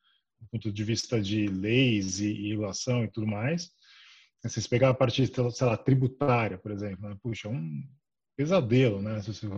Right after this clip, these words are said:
for comparar com vários outros países do mundo. Então, assim, de repente o que a gente começou a ver são ta-, pessoas talentosas que estão largando seus tra-, seus empregos, por exemplo, em grandes empresas, e falando, "Escuta, eu vou tentar resolver esse problema."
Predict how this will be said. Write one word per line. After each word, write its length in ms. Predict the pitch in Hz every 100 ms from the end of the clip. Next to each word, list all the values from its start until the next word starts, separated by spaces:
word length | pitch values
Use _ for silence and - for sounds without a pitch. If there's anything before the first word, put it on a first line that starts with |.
| 101
for 140 | -
comparar 260 | 107 107 110
com 100 | 98
vários 220 | 113 120
outros 220 | 131 120
países 300 | - 127 117
do 80 | 113
mundo. 340 | 110 117 147 - _ _ - - _ _ _
Então, 140 | 139
assim, 480 | 127 135 120 98 - _ -
de 140 | 117
repente 380 | 127 131 143 143
o 20 |
que 80 | 147
a 40 | 139
gente 180 | 135
começou 320 | - 135 - 139
a 40 |
ver 240 | 113 139
são 440 | 147 160 131 110 113 - _ -
ta-, 180 | 123 131
pessoas 360 | 135 117 123
talentosas 840 | 135 135 135 127 127 151 160 175 -
que 420 | - 131 123 120
estão 180 | - 123 104
largando 380 | 127 123 113 143
seus 320 | 139 135 120
tra-, 280 | - 120 -
seus 220 | 110 117
empregos, 460 | 113 104 117 117 101
por 120 | -
exemplo, 200 | 107 107
em 40 | 104
grandes 260 | 107 110
empresas, 480 | 127 120 127 151 - _ _ - - _
e 60 | -
falando, 160 | 135 127
"Escuta, 240 | - 135
eu 40 |
vou 80 | 123
tentar 260 | 135 127 131
resolver 340 | 143 143 123
esse 140 | 127 -
problema." 500 | 160 156 123 98